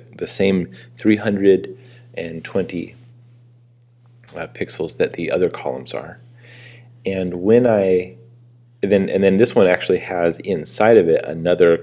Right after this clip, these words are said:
column dash one, which is constrained, and it's centered inside of that column. So we have, like, a fifty percent one and then a fifty percent one with a small one floating inside it. When I bring it down here,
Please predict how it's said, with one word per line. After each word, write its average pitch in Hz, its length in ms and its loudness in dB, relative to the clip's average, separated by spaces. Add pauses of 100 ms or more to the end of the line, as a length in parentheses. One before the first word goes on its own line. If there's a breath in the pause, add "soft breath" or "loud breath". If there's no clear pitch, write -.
(220)
column 82 400 -2
dash 73 340 -6
one, 85 200 -4
which 76 180 -6
is 92 220 0
constrained, - 640 -10 (220)
and 80 120 -6
it's - 160 -8
centered - 380 -2
inside 80 400 -10
of 85 60 -10
that 101 160 -2
column. 69 260 -6 (360 loud breath)
So 98 520 4
we 95 140 -2
have, 95 160 -2
like, 85 140 -2
a - 60 -10
fifty 147 320 2
percent 131 400 -2
one 123 300 0
and 92 260 -2
then 90 80 -2
a 85 80 -4
fifty 113 300 -2
percent 101 260 -4
one 95 140 -2
with 87 160 -6
a - 40 -10
small 87 300 -4
one 80 140 -2
floating 80 340 -6
inside 78 320 -6
it. - 160 -10 (320 loud breath)
When 113 180 2
I 147 140 4
bring 107 360 0
it - 180 -2
down 95 320 -2
here, 80 560 -8